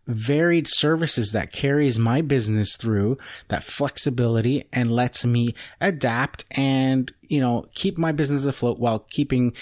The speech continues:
those customers. Now, like I said, I used to say that I wouldn't service those customers, but, but what I found was, is that,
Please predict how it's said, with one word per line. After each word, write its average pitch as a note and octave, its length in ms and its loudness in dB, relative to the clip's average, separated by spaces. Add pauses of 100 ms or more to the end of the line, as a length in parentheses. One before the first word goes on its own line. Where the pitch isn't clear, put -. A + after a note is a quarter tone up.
(180)
those A2+ 180 -2
customers. C3 420 0
Now, A2+ 300 0
like C3 160 0
I C#3 40 -2
said, C3+ 240 0
I B2 80 0
used E3 300 0
to C3+ 40 -4
say E3 280 2
that B2+ 140 -2
I A2+ 80 2
wouldn't B2 320 0
service D#3+ 380 0
those G#2 160 -2
customers, A2 400 0
but, F2 180 -6 (480)
but - 200 -4
what B2+ 180 2
I B2 80 2
found F#3 540 0
was, G#2 560 0 (520)
is C3 200 -2
that, A#2+ 280 -2